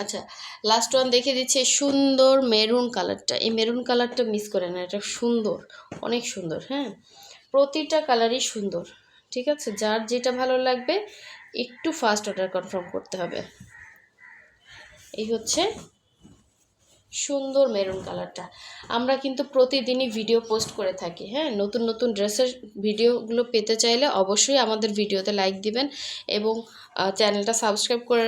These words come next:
রাখবেন। যারা Facebook পেজটা ভিজিট করে না, অবশ্যই ভিজিট করে ওখানেও কিন্তু আপনারা অর্ডার প্লেস করতে পারবেন। আর না হলে WhatsApp নাম্বার, ইমো নাম্বারে কন্ট্যাক্ট করে আমাদের Facebook পেজের লিংক যদি কেউ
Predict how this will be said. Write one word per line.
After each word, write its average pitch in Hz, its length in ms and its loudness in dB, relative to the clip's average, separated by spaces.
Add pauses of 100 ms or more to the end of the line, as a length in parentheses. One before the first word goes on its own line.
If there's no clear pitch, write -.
রাখবেন। 226 280 2 (180)
যারা 196 180 4 (140)
Facebook 220 380 4
পেজটা 262 300 4
ভিজিট 240 340 0
করে 226 200 2
না, 240 140 0
অবশ্যই 202 360 2
ভিজিট 202 240 0 (120)
করে 220 160 0 (340)
ওখানেও 240 360 -2
কিন্তু 247 220 -2
আপনারা 226 280 -2
অর্ডার 180 240 0
প্লেস 196 260 -4
করতে 185 260 -4
পারবেন। 156 260 -6 (400)
আর 202 160 0
না 214 120 0
হলে 240 140 2 (140)
WhatsApp 214 400 2
নাম্বার, 226 200 0 (100)
ইমো 208 200 2
নাম্বারে 202 320 2 (400)
কন্ট্যাক্ট 208 400 -2
করে 240 140 4 (340)
আমাদের 208 320 0
Facebook 247 340 4
পেজের 254 260 4
লিংক 254 120 2 (100)
যদি 254 180 0
কেউ 262 100 6